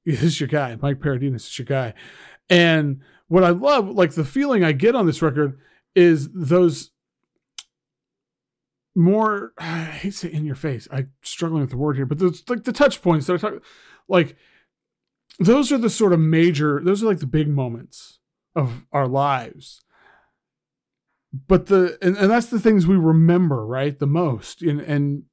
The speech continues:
for obvious reasons, there, there's more drama in them. There's maybe a heavier hand. But the in-between stuff,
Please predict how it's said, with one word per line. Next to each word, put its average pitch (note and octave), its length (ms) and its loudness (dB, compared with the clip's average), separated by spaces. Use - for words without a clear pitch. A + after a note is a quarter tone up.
for F#3 220 0
obvious G3 420 0
reasons, C#3 560 -2
there, C#3+ 340 -2
there's D3 360 -4
more D3+ 260 0
drama D#3+ 680 2
in D#3 180 -2
them. C#3+ 280 -6
There's C#3 340 -10
maybe D#3+ 300 2
a C#3+ 80 0
heavier D#3 480 0
hand. D3 600 -4
But F3+ 240 -2
the A#3 140 -2
in-between C4 840 -2
stuff, - 760 -10